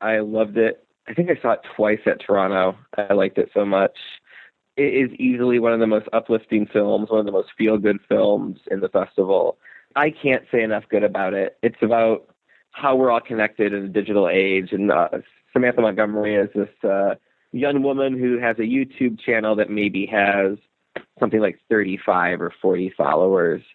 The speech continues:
And it's very, it's a very confessional thing, this very journal-centric thing. But she's also a singer. I must admit, I'm not a singer. My wife is a singer. So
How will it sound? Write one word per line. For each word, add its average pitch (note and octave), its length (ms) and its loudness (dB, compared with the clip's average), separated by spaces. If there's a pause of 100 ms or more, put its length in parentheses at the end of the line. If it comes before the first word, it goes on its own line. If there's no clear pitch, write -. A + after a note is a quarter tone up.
(280)
And B2+ 120 0
it's A2+ 140 -6
very, B2+ 400 2
it's A2+ 100 -8
a A2 40 -14
very A#2 180 2
confessional G#2+ 1040 -2
thing, G#2 260 0
this G2+ 160 -6
very G2 400 0
journal-centric G2+ 1300 0 (120)
thing. G#2 300 0
But G#2+ 160 2
she's A#2 160 -2
also B2+ 400 0
a G2+ 160 -2
singer. D3 400 0 (240)
I B2 80 0
must C3+ 280 -4
admit, A#2 280 0
I'm G#2+ 100 -2
not G2+ 180 -4
a G2+ 140 -12
singer. F#2 460 -6
My A2+ 160 0
wife A#2 320 0
is B2 100 0
a B2 160 -4
singer. B2+ 400 0 (380)
So A2+ 480 -2